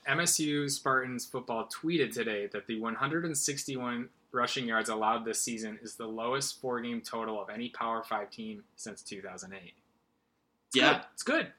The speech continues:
Speaker 2: For those our age, two thousand eight seems recent.
Speaker 1: It's
Speaker 2: It,
Speaker 1: good.
Speaker 2: it's, it's not.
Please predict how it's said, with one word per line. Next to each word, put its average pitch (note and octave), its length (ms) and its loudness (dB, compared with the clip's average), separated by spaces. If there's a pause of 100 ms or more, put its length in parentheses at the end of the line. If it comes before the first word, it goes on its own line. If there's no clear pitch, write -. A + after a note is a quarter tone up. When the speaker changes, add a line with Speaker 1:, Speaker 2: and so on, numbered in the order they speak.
Speaker 2:
For B2 140 4
those C3+ 240 8
our B2+ 200 12
age, A2 260 6
two B2 100 0
thousand A2 320 0
eight G#2+ 200 0
seems G#2 400 2
recent. A2+ 500 0
Speaker 1:
It's C#3 80 0
Speaker 2:
It, - 120 -6
Speaker 1:
good. G3 100 10
Speaker 2:
it's, A3 260 8
it's C3 160 2
not. A2+ 340 2